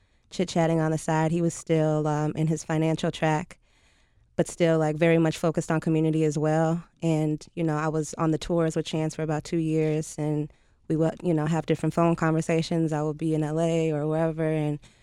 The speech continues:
just ideating and figuring out how to, how to build this thing out.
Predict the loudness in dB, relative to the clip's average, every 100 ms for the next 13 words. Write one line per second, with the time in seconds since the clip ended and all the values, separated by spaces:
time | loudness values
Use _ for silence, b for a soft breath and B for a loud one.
0 | b b -4 0 4 4 4 4 0 -2
1 | -2 0 0 2 2 0 0 -2 0 0
2 | 0 -4 -4 -2 0 0 0 0 -4 -2
3 | 0 2 0